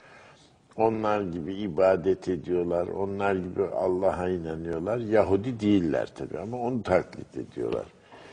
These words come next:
Öte tarafta da Yahudi dininin kendine has sıkı kuralları, sonra İslam'da da var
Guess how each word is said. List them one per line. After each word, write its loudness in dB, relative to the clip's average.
Öte 6
tarafta 4
da 2
Yahudi 4
dininin -6
kendine 4
has -2
sıkı -6
kuralları, 0
sonra -2
İslam'da -4
da 0
var -4